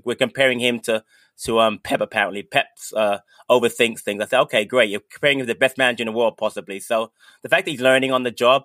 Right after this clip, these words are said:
doesn't bother me, 'cause you'll look at yesterday, for an example, our first win after falling behind all season was yesterday. We complained all year about how we would lose leads. I mean, he's getting better as a manager.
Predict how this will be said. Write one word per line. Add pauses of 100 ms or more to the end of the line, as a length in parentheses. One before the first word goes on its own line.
doesn't
bother
me,
'cause
you'll
look
at
yesterday,
for
an
example, (380)
our
first (220)
win (420)
after
falling
behind
all
season
was
yesterday. (680)
We
complained
all
year
about
how
we
would
lose
leads.
I
mean,
he's
getting
better
as
a
manager.